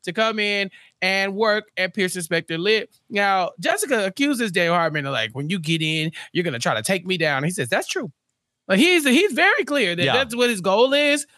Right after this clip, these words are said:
Speaker 1: And so my question, Rob, is why Daniel Hardman comes and gives Jessica his, his master plan in the first place. He walks into her office, "Jessica, here's what I'm doing.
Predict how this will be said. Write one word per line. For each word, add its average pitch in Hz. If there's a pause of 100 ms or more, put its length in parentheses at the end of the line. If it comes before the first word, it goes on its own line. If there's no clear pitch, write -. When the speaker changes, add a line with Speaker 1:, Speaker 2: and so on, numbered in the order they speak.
(160)
Speaker 1:
And 240
so 240 (520)
my 277
question, 190
Rob, 151 (400)
is 240
why 277
Daniel 233
Hardman 170
comes 147 (100)
and 165
gives 165
Jessica 156
his, 160 (240)
his 185
master 175
plan 165
in 151
the 156
first 214
place. 143 (400)
He 220
walks 190
into 311
her 339
office, 175 (340)
"Jessica, 214 (360)
here's 330
what 339
I'm 320
doing. 147